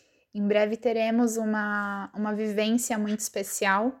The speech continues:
que se chama As Ervas como Caminho, trazendo muita clareza sobre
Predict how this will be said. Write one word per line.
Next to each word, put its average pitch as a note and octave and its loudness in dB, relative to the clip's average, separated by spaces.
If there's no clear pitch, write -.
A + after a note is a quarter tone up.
que G#3+ -6
se G3+ -6
chama G3+ 0
As G3 0
Ervas G#3+ 2
como G3+ -6
Caminho, G3 0
trazendo G3+ 0
muita B3 -4
clareza A#3+ 2
sobre G3+ -2